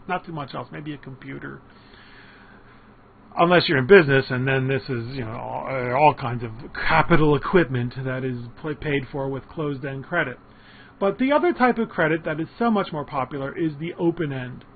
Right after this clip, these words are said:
credit, also known as a line of credit. And we'll use this term again when we get to home equity line of credits. You use as you need them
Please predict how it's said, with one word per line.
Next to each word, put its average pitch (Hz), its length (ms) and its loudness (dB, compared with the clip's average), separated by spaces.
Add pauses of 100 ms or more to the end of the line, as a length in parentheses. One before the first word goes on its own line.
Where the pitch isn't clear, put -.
(800)
credit, 131 400 -6 (540)
also 202 480 4
known 180 280 0
as 170 140 -2
a 165 220 2
line 160 540 0
of 156 240 -2
credit. 147 420 0
And 143 80 -8
we'll 139 140 -6
use 156 280 -4
this 156 140 -6 (160)
term 143 280 -8 (220)
again 196 480 4
when 160 120 -2
we 156 80 -4
get 147 300 -6
to 151 120 -2
home 185 420 0
equity 151 400 -4
line 147 360 -8
of 135 180 -10
credits. 151 440 -6 (840)
You 202 160 4
use 294 540 8 (220)
as 214 300 8
you 208 160 0
need 160 280 0
them - 200 -10